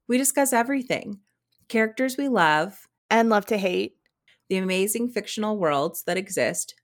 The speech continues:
Speaker 1: Popular ships.
Speaker 2: And also rare pairs.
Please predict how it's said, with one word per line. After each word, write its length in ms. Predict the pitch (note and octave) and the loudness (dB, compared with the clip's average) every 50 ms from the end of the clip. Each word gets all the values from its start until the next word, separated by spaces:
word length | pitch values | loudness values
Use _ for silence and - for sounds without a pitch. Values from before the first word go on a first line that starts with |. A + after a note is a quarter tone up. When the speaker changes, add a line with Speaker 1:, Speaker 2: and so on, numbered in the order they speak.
| _ _ _ _ _ _ _ - | _ _ _ _ _ _ _ 0
Speaker 1:
Popular 420 | G#3+ G#3 G#3 G#3 B3 B3+ C#4+ D#4 | 2 2 2 4 4 2 4 2
ships. 460 | D4 - - F3 D3+ D#3+ - - - - | 2 0 2 2 2 2 0 -2 -2 0
Speaker 2:
And 240 | G#3 G#3+ G#3 G#3 - - | 2 2 2 2 2 4
also 280 | A3+ B3+ B3+ - G#3+ | 4 4 4 4 0
rare 260 | G3 F#3+ G3 F#3+ F#3+ | 2 4 4 4 2
pairs. 600 | F#3+ - - - - - G3 G#3+ - - - - | 2 -2 -4 -4 -2 -2 -2 -4 -4 -8 -10 -12